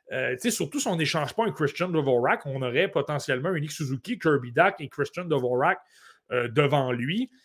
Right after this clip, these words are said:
C'est pas mon, euh, c'est pas mon scénario préféré, je dirais. Moi, je veux qu'il domine, je veux qu'il exploite son jeu offensif et il y en a de l'attaque, c'est pas ça le problème. J'aimerais ça, tu sais, au lieu, je pense qu'il est en mesure de jouer dans la L N H.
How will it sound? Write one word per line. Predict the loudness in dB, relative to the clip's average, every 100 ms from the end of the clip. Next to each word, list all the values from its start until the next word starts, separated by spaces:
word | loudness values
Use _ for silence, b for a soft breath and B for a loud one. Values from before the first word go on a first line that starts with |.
| b b _
C'est | -8 -6 -6 -10
pas | 2
mon, | 6 6 4 2 2
euh, | 0
c'est | -4 -8 -4
pas | -2
mon | 0
scénario | 0 2 2 4 2
préféré, | 2 -2 -2 -2 -4
je | -6
dirais. | -8 -2 0
Moi, | 2 2
je | 2
veux | -2
qu'il | -2 -4
domine, | 0 0 -2
je | -4
veux | -8
qu'il | -2
exploite | -2 0 -2 -2
son | -2 -2
jeu | 2
offensif | 2 2 -4 -2 -4 -2
et | -4 -6 -10 _ _
il | 2
y |
en | 4 6
a | 2
de | 2
l'attaque, | 2 2 -6
c'est | -4
pas | -4
ça | 0 0
le | 2
problème. | 2 2 0 -2 -12 B B B B _ -8
J'aimerais | -6 -4 0
ça, | 2 2 2
tu | 4
sais, | 12
au | 12
lieu, | 12 4
je | 2
pense | 2 4
qu'il | 6
est | 6
en | 6
mesure | 4 4 4
de | 4
jouer | 4 2
dans | 4 6
la | 6
L | 6
N | 2
H. | -2 -6 -10 -10 -14